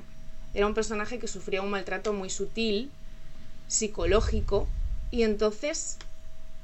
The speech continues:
eh, yo tuve que hablar con, con la directora y decirle, "No puedo, necesito tiempo".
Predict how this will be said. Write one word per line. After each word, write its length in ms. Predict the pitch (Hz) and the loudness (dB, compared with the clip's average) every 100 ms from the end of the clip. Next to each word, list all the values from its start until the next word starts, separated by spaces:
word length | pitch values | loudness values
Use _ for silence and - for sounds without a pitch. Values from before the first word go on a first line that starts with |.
| - | -2
eh, 360 | 226 214 202 190 | 6 8 8 8
yo 120 | 208 | 4
tuve 180 | 208 262 | 4 2
que 60 | 208 | 2
hablar 200 | 190 190 | 2 0
con, 500 | 190 180 180 175 185 | -2 -6 -6 -6 -6
con 360 | - 190 180 175 | -4 -4 -2 -2
la 100 | 175 | 0
directora 540 | 180 180 - 208 262 | 0 0 2 2 2
y 80 | 269 | 2
decirle, 800 | 185 190 196 185 175 170 165 - - - | 0 0 0 0 0 -2 -2 -2 -4 -4
"No 220 | 196 196 | -4 -2
puedo, 360 | 202 175 - - - - - - - - | -2 -4 -4 -6 -10 -12 -12 -10 -8 -6
necesito 560 | - 196 202 - 196 190 | -4 -2 0 0 0 0
tiempo". 460 | 180 170 180 196 | -2 -2 -2 -4